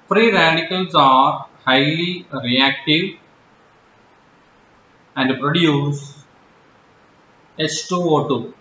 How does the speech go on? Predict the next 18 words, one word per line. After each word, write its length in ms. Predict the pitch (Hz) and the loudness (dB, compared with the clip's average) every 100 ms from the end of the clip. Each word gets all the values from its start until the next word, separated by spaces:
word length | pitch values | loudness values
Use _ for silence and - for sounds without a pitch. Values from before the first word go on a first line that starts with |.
| - | -10
hydrogen 600 | 135 127 127 143 143 143 | -10 -8 -8 -4 -4 -6
peroxide, 720 | 131 123 120 - 147 120 - - _ _ _ _ _ _ _ _ _ _ _ _ _ _ _ _ _ _ | -8 -6 -8 -6 -4 -4 -6 -14 _ _ _ _ _ _ _ _ _ _ _ _ _ _ _ _ _ _
and 220 | 151 151 | 2 4
organic 720 | 139 127 143 151 180 180 - - _ _ _ _ _ _ _ _ _ - | 4 4 4 2 2 0 -4 -14 _ _ _ _ _ _ _ _ _ -2
peroxides, 1120 | 143 143 156 156 - - 131 117 - - - _ - | 2 6 6 4 0 -2 -2 -2 -12 -20 -20 _ -6
P 60 | |
E 460 | 139 139 147 165 - | -4 0 -2 -2 -8
R 300 | 123 123 127 | -4 -2 0
O 220 | 135 170 - | 0 -4 -6
X 320 | 127 120 - | -10 -10 -8
I 200 | 135 143 | -6 -6
D 500 | - 123 120 113 113 | -8 -6 -4 -4 -4
E 60 | 120 | -4
S, 340 | 127 - - _ _ _ _ _ _ _ _ _ - _ _ _ _ _ _ _ | -4 -6 -12 _ _ _ _ _ _ _ _ _ -20 _ _ _ _ _ _ _
comma, 460 | - 131 113 - - 139 | 2 4 0 -4 -12 -6
which 380 | 156 - - - | -6 -6 -12 -4
act 300 | 147 175 - | -2 -2 -2
on 360 | 143 127 123 | -4 -4 -8